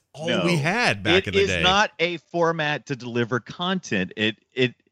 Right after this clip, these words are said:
Speaker 2: it, while it is, it isn't. It's about a shared experience.
Speaker 1: No, no, no, hold on.
Speaker 2: And
Speaker 1: Back up,
Speaker 2: it
Speaker 1: back up, back up. First, first and <laughs> foremost, the reason that you go to a place with a bunch of chairs and everyone sits down and watches a single projector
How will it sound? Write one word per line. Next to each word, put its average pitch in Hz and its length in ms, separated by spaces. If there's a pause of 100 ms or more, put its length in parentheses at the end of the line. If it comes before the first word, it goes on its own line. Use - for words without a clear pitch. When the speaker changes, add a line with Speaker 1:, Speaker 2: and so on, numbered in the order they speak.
(180)
Speaker 2:
it, 131 120
while 117 180
it 101 160
is, 135 520
it 147 200
isn't. 170 360
It's 143 200
about 170 440
a 123 60
shared 160 540
experience. 113 200
Speaker 1:
No, 127 320
no, 175 100
no, 180 180
hold 202 180
on. 196 180
Speaker 2:
And 202 80
Speaker 1:
Back 175 180
up, 208 140
Speaker 2:
it 226 40
Speaker 1:
back 170 220
up, 175 100
back 180 220
up. 180 180
First, - 560
first 226 560
and 196 220
<laughs> - 40
foremost, 202 800 (420)
the 156 300
reason 214 640
that 196 140
you 156 120
go 175 200
to 170 200
a 156 100
place 170 380
with 160 80
a 143 40
bunch 151 240
of 147 80
chairs 143 380
and 131 80
everyone 139 240
sits - 220
down 135 180
and 120 80
watches 120 300
a 107 80
single 135 320
projector 117 600